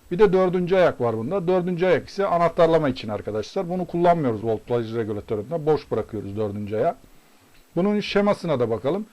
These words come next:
Gen-, bağlantı, yani şeyi, şeması genel olarak aynı. Sadece bacak kodları değişiyor.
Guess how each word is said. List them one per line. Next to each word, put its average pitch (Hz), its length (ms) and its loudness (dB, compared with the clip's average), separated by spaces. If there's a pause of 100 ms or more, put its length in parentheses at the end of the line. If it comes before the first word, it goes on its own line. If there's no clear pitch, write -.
(300)
Gen-, 180 420 0
bağlantı, 196 640 4 (120)
yani 160 280 4
şeyi, 175 320 2
şeması 185 440 -4
genel 175 280 0
olarak 147 320 0
aynı. 165 260 0
Sadece 165 400 2
bacak 151 260 0
kodları 143 380 -4
değişiyor. 101 380 -8